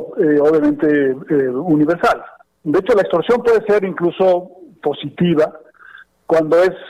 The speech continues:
porque es un intercambio de, de voluntades entre las personas, cuando es precisamente voluntaria y cuando el extorsionador no tiene un poder monopólico, ¿no? O sea, cuando, cuando no abusa de su poder monopólico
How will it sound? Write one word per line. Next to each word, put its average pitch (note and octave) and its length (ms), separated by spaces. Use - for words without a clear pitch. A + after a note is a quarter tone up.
porque D#3 200
es C#3+ 60
un D#3+ 80
intercambio D#3 540
de, A#2 300
de B2 600
voluntades C3+ 800
entre C#3 200
las B2+ 120
personas, D#3 400
cuando C#3+ 520
es E3 180
precisamente E3+ 560
voluntaria D#3 640
y E3+ 120
cuando E3 240
el D#3+ 80
extorsionador D#3+ 600
no G#3+ 120
tiene F#3 220
un F3+ 100
poder D#3 320
monopólico, D3 840
¿no? E3+ 200
O D3 40
sea, C#3+ 140
cuando, D3+ 380
cuando D#3 260
no F3+ 80
abusa G3+ 360
de F3 120
su - 80
poder E3+ 180
monopólico E3+ 560